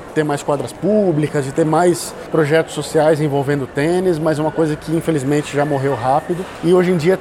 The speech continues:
eu vejo ações isoladas de alguns atletas ou de algumas instituições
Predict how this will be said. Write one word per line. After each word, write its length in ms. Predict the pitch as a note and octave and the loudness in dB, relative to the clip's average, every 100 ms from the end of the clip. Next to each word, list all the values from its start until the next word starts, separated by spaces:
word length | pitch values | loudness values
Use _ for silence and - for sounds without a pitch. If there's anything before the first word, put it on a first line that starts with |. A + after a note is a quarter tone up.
| - D#3+ | -2 0
eu 120 | D#3 | 2
vejo 400 | C3+ F#3 E3+ E3 | 4 4 4 2
ações 400 | C#3 - F3+ E3 | 2 2 2 2
isoladas 760 | F#3+ G3+ F3+ C#3+ D#3+ D#3+ D3+ | 2 4 4 4 4 2 0
de 40 | C3+ | 0
alguns 600 | D3 C3+ E3 F#3+ F#3 - | 0 2 2 2 0 -4
atletas 720 | D3+ - D3 D#3+ F#3 - D3 | -4 0 2 4 4 2 -2
ou 120 | C#3 C#3 | 0 0
de 80 | D3 | 0
algumas 320 | C#3 D#3+ C#3+ | 0 -2 -2
instituições 880 | D3 - D3+ - C#3 C#3 D#3+ - | -4 -4 -4 -4 -4 -2 -4 -6